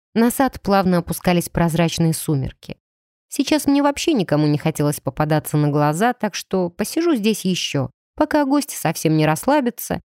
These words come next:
и от выпитого не перестанут замечать что-либо вокруг. Но моё приятное одиночество длилось недолго. Скоро на дорожке послышались чьи-то шаги.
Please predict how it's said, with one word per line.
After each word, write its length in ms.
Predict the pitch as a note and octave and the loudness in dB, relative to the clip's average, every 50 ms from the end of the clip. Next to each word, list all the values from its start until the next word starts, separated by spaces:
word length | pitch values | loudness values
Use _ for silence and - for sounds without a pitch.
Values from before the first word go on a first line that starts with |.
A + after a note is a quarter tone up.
| _ _ _ | _ _ _
и 100 | - C#4 | 2 2
от 200 | C#4+ C#4 C#4 - | 2 2 2 0
выпитого 400 | D4+ D4 C#4+ A#3 - - G3 F#3 | 0 0 0 -2 -4 -2 0 0
не 160 | F#3+ F#3 F3+ | 2 2 0
перестанут 600 | F3 - E3 D#3+ D#3 - - D#4 D#4+ C4 G#3 F#3 | 0 -2 -4 -4 -4 -4 -2 -2 0 0 0 -2
замечать 580 | E3 D#3 F3+ E3+ E3 D#3 - - - F3+ G3+ - | 0 0 2 2 2 0 0 0 0 0 0 -2
что-либо 520 | - - - - E3 D#3 D3 D3 C#3 C#3 | -4 -8 -4 -2 0 0 0 0 0 -2
вокруг. 600 | C3+ C3+ D3+ D3 - - - C#3+ - - _ _ _ _ _ _ _ _ _ _ _ _ _ _ _ _ _ _ _ _ _ | -2 -2 -2 -4 -4 -8 -12 -14 -14 -16 _ _ _ _ _ _ _ _ _ _ _ _ _ _ _ _ _ _ _ _ _
Но 240 | - C#4 D#4 E4 D#4+ | 2 4 6 6 6
моё 300 | D4+ D#4 D#4 C#4+ D4 C#4 | 6 6 6 4 4 2
приятное 500 | - - B3+ B3 A#3+ A3 - G3+ F#3 F#3 | 2 0 0 2 2 2 2 2 4 4
одиночество 800 | F3+ E3 F#3 G3 A3+ C#4+ D#4+ - - D4 - - - - C4 C4 | 4 4 4 4 4 4 2 2 0 -4 -4 -4 -2 -2 0 0
длилось 480 | A3+ A3 A#3 D4 D4+ C#4 C4 - - - | 2 2 4 4 4 4 2 0 0 0
недолго. 680 | C4+ C#4 A3 F#3+ E3+ D#3+ D3+ C#3+ C#3 D3 D#3 - - _ _ _ _ | 2 2 4 4 4 2 2 0 -2 -6 -6 -6 -10 _ _ _ _
Скоро 420 | _ - - - - E3 D#3+ D3 D3 | _ -14 -14 -2 0 0 2 4 2
на 120 | C#3+ C#3 | 2 2
дорожке 460 | C#3 D3 F#3 C4 D4 - - - C4 | 2 4 2 2 2 0 -2 -6 -4
послышались 680 | - - C3+ - - F#3 A3 B3+ - - C4+ C#4 C4 | -2 -2 -2 0 0 0 0 0 0 0 0 0 0
чьи-то 400 | - - - - D#3+ C#3+ - D#3 | -2 -4 -2 -2 -2 0 0 -2
шаги. 520 | D#3 - - D3+ D#3+ D3+ C3+ C3+ C#3+ C3 | -4 -2 0 0 0 0 -2 -4 -6 -8